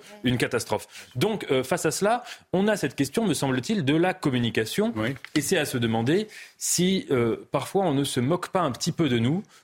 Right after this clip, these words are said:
Speaker 1: quand on nous dit que les souffrances sont entendues et que les colères sont entendues. Et dernière remarque, c'est que cette question de la représentation des boulangers, moi, ça me rappelle quand même singulièrement le fait que pendant la crise sanitaire, les restaurateurs, qui étaient également en S O S, et c'est très comparable, hein, la situation
Speaker 2: Mmh.
Speaker 1: des, des boulangers et des restaurateurs,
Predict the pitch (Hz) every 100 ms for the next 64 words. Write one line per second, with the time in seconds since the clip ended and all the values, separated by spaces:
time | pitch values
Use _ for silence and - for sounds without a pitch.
0 | - 127 131 123 123 180 - 120 127 -
1 | 190 - 131 127 117 139 190 117 117 147
2 | 175 - 127 113 101 92 - - 113 160
3 | 190 160 123 170 214 - 110 - - 127
4 | - 143 107 123 160 - 131 120 110 -
5 | 113 95 98 101 110 180 - - - 127
6 | 156 151 123 120 139 127 110 101 - 156
7 | 123 104 107 160 202 - _ _ 117 143
8 | 170 113 98 175 160 110 120 - 101 101
9 | 151 208 190 - - 113 117 131 - 120
10 | 110 - 202 220 117 - 117 123 139 104
11 | - 139 196 131 - - 160 147 170 156
12 | 120 113 - 117 160 151 135 107 123 120
13 | 120 127 135 123 113 113 123 185